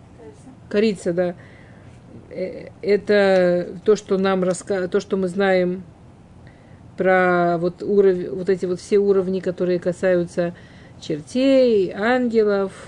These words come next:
Speaker 2: э, всяких вот этих созданий из других миров. И сюда же,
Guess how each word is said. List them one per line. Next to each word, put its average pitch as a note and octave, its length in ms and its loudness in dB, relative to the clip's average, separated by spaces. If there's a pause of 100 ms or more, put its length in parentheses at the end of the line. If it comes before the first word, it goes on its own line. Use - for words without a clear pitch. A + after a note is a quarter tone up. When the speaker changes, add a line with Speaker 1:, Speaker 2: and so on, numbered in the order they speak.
Speaker 2:
э, E3+ 360 -8
всяких E3 340 -6
вот E3 100 -8
этих D#3+ 280 -12
созданий F3 600 -2
из E3 80 -4
других E3+ 400 -4
миров. B3+ 400 0 (320)
И B3 180 -2
сюда A3+ 400 -2
же, G3+ 280 -2